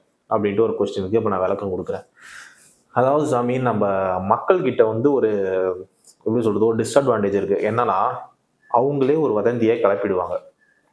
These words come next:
வதந்தியை கிளப்பிட்டு கடைசியா அந்த வதந்தி வந்து உண்மை இல்லைன்னு தெரிஞ்ச உடனே நம்ம மக்களே வந்து, "என்ன இப்படிலாம்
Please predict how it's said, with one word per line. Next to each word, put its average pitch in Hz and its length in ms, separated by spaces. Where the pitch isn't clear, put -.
வதந்தியை 135 400
கிளப்பிட்டு 107 480
கடைசியா 139 440
அந்த 113 280
வதந்தி 139 400
வந்து 123 280
உண்மை 147 320
இல்லைன்னு 127 300
தெரிஞ்ச 135 300
உடனே 101 360
நம்ம 135 320
மக்களே 165 420
வந்து, 127 300
"என்ன 143 280
இப்படிலாம் 135 500